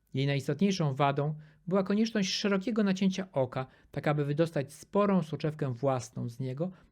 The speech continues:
a następnie problemem było idealne zszycie gałki, tak aby nie zniekształcić jej.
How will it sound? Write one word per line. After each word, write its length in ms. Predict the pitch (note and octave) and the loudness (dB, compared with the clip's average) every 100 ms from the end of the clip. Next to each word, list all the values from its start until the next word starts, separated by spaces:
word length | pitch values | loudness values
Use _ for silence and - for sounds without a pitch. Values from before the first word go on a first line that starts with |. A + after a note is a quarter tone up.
| - | -2
a 60 | |
następnie 500 | A#3 A3 B3 A3 A3 F#3+ _ | 0 2 2 4 2 0 _
problemem 440 | - F#3 A3 G#3 G3 | 0 2 4 4 4
było 280 | G3+ G3 - | 4 2 -4
idealne 340 | - F3+ G3 G3 | -2 0 2 2
zszycie 480 | F#3+ - A3 F#3+ D#3+ | 0 0 0 0 0
gałki, 460 | C#3+ C#3 C3+ F#3 - _ | 2 2 0 -8 -8 _
tak 160 | G#3 | -4
aby 180 | A3+ G3+ | -2 2
nie 140 | G#3+ A3 | 2 4
zniekształcić 800 | A3 - - D#3 A#2 C3 - C#3+ | 2 0 0 0 0 -6 -14 -16
jej. 140 | C#3 | -16